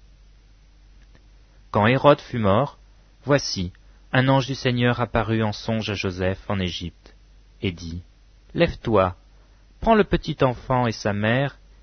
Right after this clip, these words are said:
et va dans le pays d'Israël, car ceux qui en voulaient à la vie du petit enfant sont morts. Joseph se leva,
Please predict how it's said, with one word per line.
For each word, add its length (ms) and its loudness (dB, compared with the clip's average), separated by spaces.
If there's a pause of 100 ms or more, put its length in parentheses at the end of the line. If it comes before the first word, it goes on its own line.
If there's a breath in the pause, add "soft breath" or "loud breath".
(120)
et 80 0
va 240 4
dans 160 0
le 80 0
pays 320 -4
d'Israël, 720 -6 (520)
car 160 0
ceux 220 0
qui 200 -6
en 60 0
voulaient 360 2
à 80 4
la 100 2
vie 200 -6
du 120 -8
petit 320 -6
enfant 480 -2 (160)
sont 220 -6
morts. 520 -4 (760)
Joseph 420 -2
se 140 -6
leva, 480 0